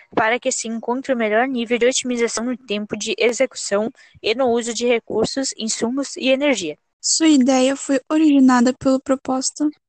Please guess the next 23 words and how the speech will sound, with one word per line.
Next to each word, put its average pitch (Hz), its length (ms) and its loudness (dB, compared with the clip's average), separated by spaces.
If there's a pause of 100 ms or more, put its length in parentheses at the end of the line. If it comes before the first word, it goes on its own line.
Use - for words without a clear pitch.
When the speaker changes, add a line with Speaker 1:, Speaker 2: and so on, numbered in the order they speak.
(500)
Speaker 2:
metodológico 262 1000 2
do 262 140 4
matemático 254 640 0
francês 262 680 0
Georges 262 380 0
Buffon, 262 400 -2 (260)
em 262 80 4
mil 254 220 6
setecentos 262 400 -2
e 262 40 -2
setenta 269 240 -4
e 285 40 -4
sete, - 400 -6 (400)
que 277 100 -2
foi 294 220 0
aprimorada 277 640 2
pelo 254 280 -4
seu 269 440 -2 (120)
colega 262 560 2
Pierre 262 360 0
Laplace. - 600 -2 (100)
Dessa 262 300 -2
união 269 400 6